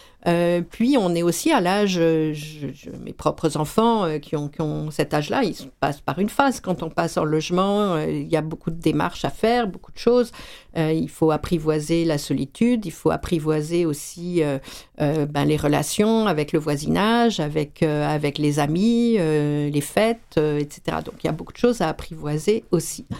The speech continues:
Donc, beaucoup d'accompagnements sont nécessaires, mais pas seulement autour du logement, mais vraiment autour de la personne. Euh, se mettre en logement quand on n'a pas réglé son problème de santé mentale, quand,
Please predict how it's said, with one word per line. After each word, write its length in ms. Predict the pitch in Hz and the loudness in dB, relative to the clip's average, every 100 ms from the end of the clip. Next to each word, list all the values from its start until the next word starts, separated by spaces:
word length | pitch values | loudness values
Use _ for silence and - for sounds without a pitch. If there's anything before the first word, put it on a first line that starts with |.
| - - - | -14 -20 0
Donc, 200 | 190 196 180 | 2 4 2
beaucoup 260 | 208 - | -2 0
d'accompagnements 640 | 262 226 - 196 190 180 185 | 0 0 0 0 2 2 0
sont 200 | - 170 | 0 -2
nécessaires, 560 | 160 - 160 - 240 226 | -2 -2 -2 0 0 0
mais 140 | 175 | -2
pas 280 | - - 262 | -2 0 2
seulement 540 | - 196 190 202 208 - | 2 0 2 0 0 0
autour 360 | 185 - 185 | 0 0 -2
du 100 | 170 | 0
logement, 480 | 160 151 175 190 285 175 | 0 0 0 -2 -2 -2
mais 100 | 160 | -2
vraiment 460 | 156 170 185 190 | 0 2 0 0
autour 300 | 180 - 170 | -2 -4 -4
de 80 | 156 | -2
la 100 | 151 | -2
personne. 400 | 147 - - 185 - _ - - - - | -4 -10 -4 -4 -4 _ -20 -20 -20 -2
Euh, 560 | 156 147 143 135 139 - - - 127 - _ | 0 2 2 0 -2 -6 -10 -14 -18 -20 _
se 120 | - | -2
mettre 300 | 156 170 - | 0 0 0
en 60 | 170 | 0
logement 360 | 151 - 175 | 0 2 0
quand 160 | 180 170 | 2 0
on 40 | |
n'a 180 | 156 151 | 0 -2
pas 200 | - 175 | -2 -2
réglé 340 | 160 160 165 170 | 0 -2 0 -2
son 160 | 165 | -4
problème 400 | - 151 156 165 | -4 -2 -2 -2
de 100 | 156 | -4
santé 320 | 147 139 - | -6 -6 -2
mentale, 560 | 143 131 - 180 190 196 - - - - | -2 -2 0 2 2 -2 -6 -18 -20 -2
quand, 340 | 175 160 160 | 2 4 2